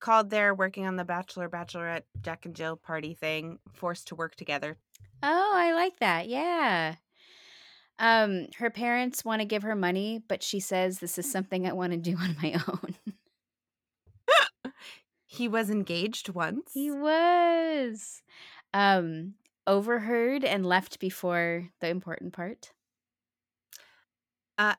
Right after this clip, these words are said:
Speaker 1: and communication issues.
Speaker 2: Yes. Um, <laughs> although there's a moment in the big speech, the big wedding speech directed at the love interest <laughs> 'cause
Speaker 1: <laughs>
Speaker 2: they're hearts.
Speaker 1: Yeah.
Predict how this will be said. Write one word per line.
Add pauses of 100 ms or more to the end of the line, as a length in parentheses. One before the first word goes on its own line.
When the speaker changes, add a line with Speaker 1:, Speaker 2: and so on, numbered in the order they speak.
Speaker 1:
and
communication
issues. (540)
Speaker 2:
Yes. (360)
Um, (580)
<laughs>
although
there's
a
moment
in
the
big
speech, (180)
the
big
wedding
speech
directed
at
the
love
interest (140)
<laughs>
'cause
Speaker 1:
<laughs>
Speaker 2:
they're
hearts. (1500)
Speaker 1:
Yeah.